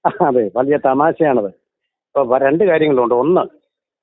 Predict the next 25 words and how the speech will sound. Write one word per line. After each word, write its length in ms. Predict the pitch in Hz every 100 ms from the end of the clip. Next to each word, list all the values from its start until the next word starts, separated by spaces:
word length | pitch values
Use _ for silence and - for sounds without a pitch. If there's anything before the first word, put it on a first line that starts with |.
| 147
ഈ 320 | 139 135 120
വാല് 400 | 123 143 180 202
പൊക്കുമ്പോ 440 | 175 156 175 160 139
അറിയാം 440 | 127 131 110 104
അത് 140 | 117
എന്തിനാണെന്നുള്ളത് 960 | 123 123 139 127 113 113 104 90 _ -
എന്ന് 180 | 131 120
പറഞ്ഞ 200 | 120 117
നാ-, 420 | 120 117 131 143
ഒരു 120 | 139 131
നാടൻ 400 | 123 151 156 143
ചൊല്ല്. 300 | 120 - _ _ _ _ _ _ _ _
അത് 340 | 156 190 180 151 -
ശരിയായിരിക്കുകയാണ് 840 | 175 165 151 139 131 131 120 113 107 117
ആ 40 |
അൻവറിന്റെ 580 | 123 117 131 135 123 117
കാര്യം. 280 | 107 101 95 _ _ _ _ -
അൻവർ 380 | 160 190 190 170
ഈ 240 | 156 143
റിബലായി 540 | 127 139 147 160 151 147
ചമഞ്ഞതും 540 | 143 131 139 139 143
എല്ലാം 220 | 123 131
എന്തിനാണെന്ന് 600 | 123 127 151 131 127 123
ഇപ്പൊ 140 | 113 131
മനസ്സിലായി. 480 | 104 101 117 -